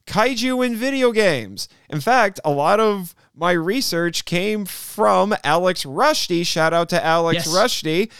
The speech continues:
Speaker 1: who we got to interview on your show for Dawn of the Monsters.
Speaker 2: What a cool person. Like, Alex Rushdie is,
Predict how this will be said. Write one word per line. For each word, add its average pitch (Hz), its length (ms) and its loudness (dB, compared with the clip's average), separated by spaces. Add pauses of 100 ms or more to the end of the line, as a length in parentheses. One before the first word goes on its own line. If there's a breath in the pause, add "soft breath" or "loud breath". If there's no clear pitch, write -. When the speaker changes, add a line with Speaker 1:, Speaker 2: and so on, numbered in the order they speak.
(140 loud breath)
Speaker 1:
who 185 200 2
we 190 280 -2
got 180 260 0
to 190 120 0
interview 170 640 0 (100)
on 131 340 0
your 156 200 -2
show 131 320 -2
for 135 300 -2
Dawn 120 260 -4
of 131 100 -8
the 151 60 -8
Monsters. 240 560 -4 (800)
Speaker 2:
What 285 300 4
a - 40 -2
cool 156 320 4
person. 117 640 4
Like, 110 380 2 (440)
Alex 226 340 0
Rushdie 160 400 4
is, 123 420 4